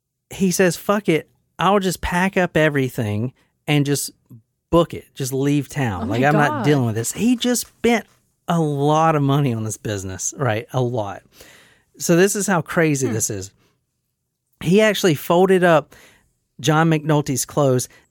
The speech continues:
Speaker 1: dragged the naked man except for his socks under the shop. The next day, this is January third, nineteen sixty-three, he tries to go to New Zealand.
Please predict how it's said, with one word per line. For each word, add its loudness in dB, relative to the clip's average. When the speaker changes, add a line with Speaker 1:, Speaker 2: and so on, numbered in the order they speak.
Speaker 1:
dragged 0
the 2
naked 0
man 2
except -4
for 0
his -2
socks 0
under 2
the -2
shop. -6
The 4
next 2
day, 2
this 0
is -2
January 2
third, 0
nineteen 0
sixty-three, -4
he -2
tries 0
to 0
go 2
to 4
New 2
Zealand. -4